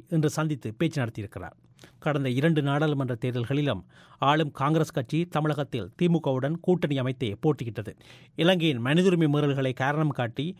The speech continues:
மத்தியில் ஆளும் காங்கிரஸ் கூட்டணியிலிருந்து திமுக விலகிவிட்ட போதிலும் இருதரப்பு உறவுகளில் பெரிய அளவு பாதிப்புகள் ஏற்பட்டதாக தெரியவில்லை. இந்திய நாடாளுமன்ற தேர்தல் அடுத்த ஆண்டு நடக்க இருக்கின்ற சூழ்நிலையில்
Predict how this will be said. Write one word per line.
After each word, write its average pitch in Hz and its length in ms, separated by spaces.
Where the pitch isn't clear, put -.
மத்தியில் 165 480
ஆளும் 151 300
காங்கிரஸ் 185 440
கூட்டணியிலிருந்து 135 720
திமுக 170 440
விலகிவிட்ட 143 480
போதிலும் 127 420
இருதரப்பு 151 480
உறவுகளில் 139 600
பெரிய 156 280
அளவு 143 240
பாதிப்புகள் 151 520
ஏற்பட்டதாக 120 600
தெரியவில்லை. 120 480
இந்திய 151 280
நாடாளுமன்ற 135 560
தேர்தல் 143 440
அடுத்த 156 380
ஆண்டு 147 220
நடக்க 127 320
இருக்கின்ற 123 320
சூழ்நிலையில் 131 580